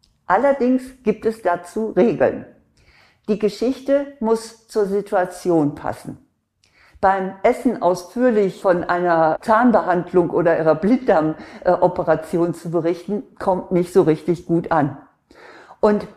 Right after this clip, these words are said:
wenn die Zuhörer und Zuhörerinnen nicht enge Freunde von Ihnen sind, dann darf die Geschichte auch nicht zu intim sein. Für alle Geschichten gilt, in der Kürze liegt die Würze.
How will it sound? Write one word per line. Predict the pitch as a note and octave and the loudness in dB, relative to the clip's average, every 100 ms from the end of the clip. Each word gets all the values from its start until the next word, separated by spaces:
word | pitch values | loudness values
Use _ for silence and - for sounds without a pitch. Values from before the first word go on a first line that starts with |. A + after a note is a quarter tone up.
| - | -4
wenn | G3 G#3 | -2 -2
die | F#3+ F#3 | -2 -6
Zuhörer | - B3+ C#4 B3 A3+ F#3+ F#3+ G3 G3 | -6 -2 0 2 2 2 0 -2 -8
und | F#3+ | -10
Zuhörerinnen | - A#3+ A#3 G#3 F#3+ G3 F#3+ F#3+ G3 | -4 0 2 2 0 -2 -2 -4 -2
nicht | G3+ F#3 - - | -4 -4 -18 -6
enge | G#3+ A3 F#3+ | -4 -2 -6
Freunde | - G#3 C#4 C#4 E3 | -4 0 4 4 2
von | E3 D#3 D#3+ | -2 -6 -2
Ihnen | D3+ D#3 | 0 0
sind, | D3+ D#3 A3+ - - _ | 0 -2 -2 -10 -20 _
dann | G3+ A3 A3+ - | 0 0 -2 0
darf | G#3 G#3+ G#3+ | 0 0 -6
die | |
Geschichte | G3+ G#3 A#3+ A3+ - - | -8 -6 -8 -8 -4 -2
auch | G3 | -2
nicht | A3+ G#3+ - | -4 -6 -6
zu | - | -4
intim | G3 - B3 A#3+ A#3 | -4 -4 2 4 4
sein. | C#3 E2+ - C3 _ _ _ _ _ - - _ _ | 2 0 -2 -10 _ _ _ _ _ -20 -20 _ _
Für | G3+ F#3+ | -4 -2
alle | A#3 D4 | -2 -2
Geschichten | C#4+ C4+ - A#3 - - A#3+ A3+ | -2 -4 -4 -8 -8 -2 -2 0
gilt, | G3+ G#3+ A3+ - _ _ - | 4 4 2 -10 _ _ -4
in | G3+ | 0
der | F#3 | 0
Kürze | F3+ A#3 A#3+ A#3+ - A#3 A#3 | 0 2 4 2 -4 -6 -4
liegt | G3 G3 - | -6 -6 -2
die | A3 F#3+ | -2 2
Würze. | G3 F#3 - G#2+ - | 0 -2 -6 -10 -12